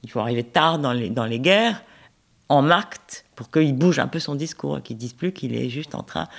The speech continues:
de sauvegarder la paix de l'Europe, quoi. Il y a, il y a cette espèce de, d'écart, comme ça, hein, qui, qui dit que les populations,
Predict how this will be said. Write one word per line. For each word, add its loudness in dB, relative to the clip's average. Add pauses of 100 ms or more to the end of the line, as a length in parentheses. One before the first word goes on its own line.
(160)
de -2
sauvegarder 4
la 2
paix 0
de -2
l'Europe, -2
quoi. -12 (680)
Il -10
y -4
a, -14 (100)
il -2
y 6
a 6
cette 2
espèce 2
de, 4
d'écart, 2
comme -10
ça, -8 (240)
hein, -8 (500)
qui, -8 (180)
qui -8
dit 6 (100)
que 2
les 6
populations, 4